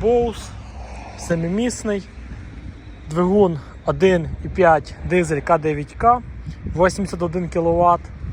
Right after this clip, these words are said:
коробка передач механіка шестиступенева, пробіг двісті тридцять одна тисяча кілометрів оригінальний. Автомобіль з Нідерландів, п'ять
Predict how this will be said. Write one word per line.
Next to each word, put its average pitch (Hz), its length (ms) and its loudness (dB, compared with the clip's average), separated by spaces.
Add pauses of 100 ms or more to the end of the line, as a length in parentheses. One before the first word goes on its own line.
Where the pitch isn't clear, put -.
(760)
коробка 196 400 4
передач 180 460 2
механіка 233 560 0
шестиступенева, 190 1040 -4
пробіг 175 360 0 (1000)
двісті 165 540 -4
тридцять 175 600 -2 (200)
одна 170 420 4
тисяча 160 400 -2
кілометрів 160 600 0
оригінальний. 214 600 0 (920)
Автомобіль 180 640 0 (160)
з 170 240 2 (180)
Нідерландів, 208 680 4 (880)
п'ять 175 380 4